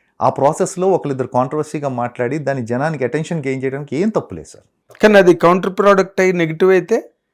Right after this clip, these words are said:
Speaker 1: సార్, అది, అది తన రిస్కే కదా సార్, తన మనీ రిస్కేగా,
Speaker 2: అవును.
Speaker 1: మీకు నాకు రిస్క్ ఏం లేదుగా.
Speaker 2: అవును.
Speaker 1: So, as long as he's okay with it,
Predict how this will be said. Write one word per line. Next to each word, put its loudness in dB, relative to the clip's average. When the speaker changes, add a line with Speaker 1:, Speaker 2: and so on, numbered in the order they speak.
Speaker 1:
సార్, 4
అది, 4
అది 2
తన 6
రిస్కే 4
కదా -2
సార్, -10
తన 2
మనీ 4
రిస్కేగా, -2
Speaker 2:
అవును. -8
Speaker 1:
మీకు 4
నాకు 4
రిస్క్ -4
ఏం 0
లేదుగా. 2
Speaker 2:
అవును. -2
Speaker 1:
So, 0
as -4
long 6
as 6
he's 0
okay 6
with -2
it, -2